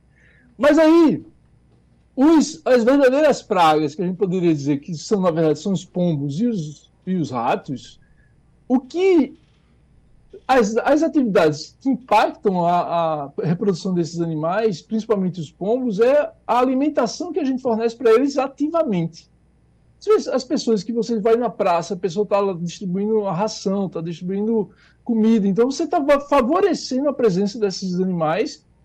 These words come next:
em ambiente urbano. Os roedores, de outra forma, eles, eles também dependem, obviamente, da, das atividades humanas, porque eles estão lá, eles tão, eles nos acompanham, na verdade, em todas as nossas atividades.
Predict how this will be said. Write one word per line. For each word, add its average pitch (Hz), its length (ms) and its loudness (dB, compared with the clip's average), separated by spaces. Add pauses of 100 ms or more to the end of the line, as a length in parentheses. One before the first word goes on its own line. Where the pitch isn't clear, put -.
(120)
em 233 120 0
ambiente 233 320 0
urbano. 147 480 0 (840)
Os 311 180 2
roedores, 208 1000 4
de 180 160 -2
outra 185 220 2
forma, 180 680 0 (160)
eles, 202 640 -2
eles 196 300 -2
também 226 540 -2
dependem, 208 540 0
obviamente, 165 480 -2
da, 208 260 2
das 175 220 -4
atividades 208 460 -2
humanas, 240 280 0
porque - 220 -10
eles 170 160 -4
estão 220 200 -4
lá, 190 300 -2
eles 202 200 0
tão, 294 340 0
eles 226 200 4
nos 226 180 2
acompanham, 247 680 2
na 185 80 -2
verdade, 156 240 -2
em 151 60 -4
todas 165 260 -2
as 156 80 -2
nossas 147 280 -2
atividades. 131 640 -8